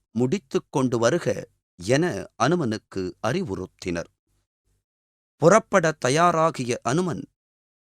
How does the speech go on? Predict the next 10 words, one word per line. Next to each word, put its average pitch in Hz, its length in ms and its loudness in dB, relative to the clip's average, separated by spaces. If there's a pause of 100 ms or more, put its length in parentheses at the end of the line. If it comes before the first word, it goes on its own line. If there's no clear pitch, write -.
(400)
மார்பினை 160 720 4 (100)
முன்புறமாக 175 920 2
வளைத்து 127 580 0 (760)
கால்களைச் 175 640 4
சற்று - 360 -4 (100)
அழுத்தியதுதான் 143 840 0 (120)
தாமதம். 107 460 -2 (800)
உடன் 143 400 0 (260)
அம்மலை 110 440 2
மட்டுமன்றி 185 800 -2